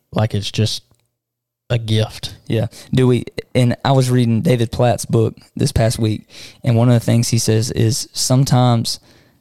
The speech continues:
Speaker 2: as Christians, we get caught up in wanting the gifts more than we want the giver.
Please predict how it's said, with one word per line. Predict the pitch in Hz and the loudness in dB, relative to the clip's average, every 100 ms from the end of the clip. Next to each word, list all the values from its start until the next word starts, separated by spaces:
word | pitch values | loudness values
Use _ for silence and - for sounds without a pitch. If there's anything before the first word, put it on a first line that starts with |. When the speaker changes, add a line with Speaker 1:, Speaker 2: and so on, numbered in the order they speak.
| _ _ - | _ _ -4
Speaker 2:
as | 117 110 - - _ - | 0 0 -2 -10 _ -4
Christians, | 131 127 - 110 107 - - | -2 0 0 0 0 -6 -4
we | 120 120 | -2 0
get | 120 - | -2 -4
caught | - 127 120 | -4 -2 0
up | 117 - | 0 0
in | - 110 120 - _ _ _ _ _ | 0 0 -2 -8 _ _ _ _ _
wanting | - 120 123 139 135 127 | -2 2 2 2 2 0
the | - | -2
gifts | 143 127 127 113 - - - | -2 0 2 0 -4 -8 -6
more | 131 117 127 | 0 2 2
than | 127 117 | 2 0
we | 117 | 0
want | 113 113 - | 0 0 -2
the | 90 | -2
giver. | 110 110 - | -2 -2 -4